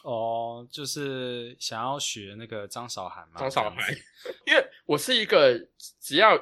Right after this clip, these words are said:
Speaker 2: 雨有一点点小，我都要撑伞的人。
Speaker 1: 真的假的？
Speaker 2: 因为我就觉得
Speaker 1: 哦，因为你是北部人，
Speaker 2: 对啊。
Speaker 1: 对不对？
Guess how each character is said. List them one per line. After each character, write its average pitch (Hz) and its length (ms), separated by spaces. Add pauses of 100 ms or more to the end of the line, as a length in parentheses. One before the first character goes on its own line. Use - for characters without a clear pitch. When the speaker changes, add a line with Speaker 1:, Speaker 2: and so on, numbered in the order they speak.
Speaker 2:
雨 107 360
有 127 160
一 220 60
点 147 140
点 135 140
小， 135 160
我 101 140
都 143 120
要 151 140
撑 113 240
伞 82 240
的 - 80
人。 - 260 (200)
Speaker 1:
真 226 180 (100)
的 220 120
假 143 220
的？ - 20
Speaker 2:
因 - 0
为 - 0
我 - 0
就 139 60
觉 143 40
得 117 580 (100)
Speaker 1:
哦， 160 140
因 226 60
为 262 60
你 185 80
是 240 160
北 220 180
部 202 260
人， 95 200
Speaker 2:
对 101 100
啊。 - 0
Speaker 1:
对 - 20
不 98 60
对？ 104 140